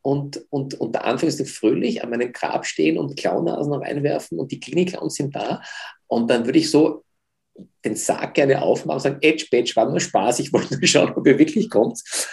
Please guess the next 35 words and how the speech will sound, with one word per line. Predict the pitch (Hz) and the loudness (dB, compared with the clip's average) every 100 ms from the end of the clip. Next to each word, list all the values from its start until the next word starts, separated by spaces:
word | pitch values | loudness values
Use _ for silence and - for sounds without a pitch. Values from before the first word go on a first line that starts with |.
| - - - | -12 -12 2
Aber | 117 117 - | 4 4 4
das | 123 117 135 | 0 0 4
wird's | 135 - | 4 2
nicht | 139 - | -6 -6
spielen. | - 160 151 120 - | -2 2 2 0 0
Aber | 139 - - - - | 2 2 0 -12 -6
zumindestens | - 151 196 185 175 - | 2 4 6 4 2 0
habe | 143 151 | 0 2
ich | |
das | 151 139 | 0 -2
Gefühl, | 127 - 151 180 190 | -6 -8 -2 0 0
dass | 135 | -4
ich | 135 | -8
mir | 123 | -6
jetzt | 117 | -6
vorstelle, | - 117 - 147 143 | -2 -2 0 0 0
ich | 113 | 0
hoffe, | 117 - | -4 -2
es | 117 | -6
ist | - - | -8 -10
noch | - | -4
sehr, | - 117 | -2 0
sehr | 113 | 0
lang, | 101 92 143 - - | 0 -2 -4 -6 -2
aber | 107 120 117 - - - _ | 2 2 0 -10 -20 -20 _
dass | 117 117 - - | -2 -2 -4 -8
ich | - - | -8 -6
dann | - 110 170 | -4 -2 -2
am | 139 | -4
Schluss | 139 - 208 185 | 0 2 2 0
noch | - 139 | -4 -2
irgendetwas | 156 202 - - 135 | -2 -2 -6 -6 -6
hinterlasse | 139 131 113 98 - - 156 139 | -6 -4 0 0 -2 2 2 2
und | 139 | 0
sag, | 139 143 | -2 -2